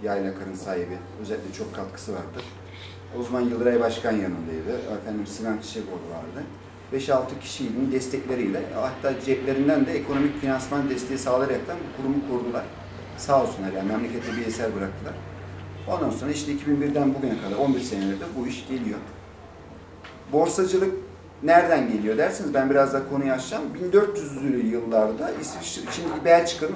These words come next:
Antwerp şehrinde, o zaman Hollanda sınırları içerisindeymiş, e, liman şehri, lim-, gemiyle gelen ürünlerin orada alım satımları yapılıyor.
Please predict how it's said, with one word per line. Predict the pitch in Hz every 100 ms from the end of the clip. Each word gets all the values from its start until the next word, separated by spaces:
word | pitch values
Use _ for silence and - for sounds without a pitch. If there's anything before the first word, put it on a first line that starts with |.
| -
Antwerp | 165 170 - 123 -
şehrinde, | - 110 98 107
o | 127
zaman | 139
Hollanda | 139 139 143 135
sınırları | - 110 107 104
içerisindeymiş, | - 107 - 110 139 - - - - - - - - -
e, | 120 131
liman | 165 185
şehri, | 185 220 214 - 170
lim-, | 170 127
gemiyle | 160 185 190 147
gelen | 135 135 131
ürünlerin | 143 190 156 127 117 - - - - - -
orada | 180 190
alım | 185 190
satımları | - - 180 175 175
yapılıyor. | 147 - -